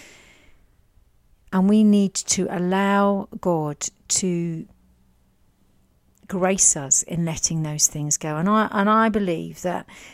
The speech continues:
that this is a season for many of us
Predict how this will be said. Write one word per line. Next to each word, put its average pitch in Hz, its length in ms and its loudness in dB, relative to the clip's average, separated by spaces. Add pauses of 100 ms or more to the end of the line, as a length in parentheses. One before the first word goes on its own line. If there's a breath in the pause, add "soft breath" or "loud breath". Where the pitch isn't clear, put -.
(160 loud breath)
that 202 200 0
this 214 240 2
is 220 140 2
a 208 60 -2
season 165 720 0 (1160)
for - 200 -2
many 196 380 4
of 175 140 0
us - 480 -4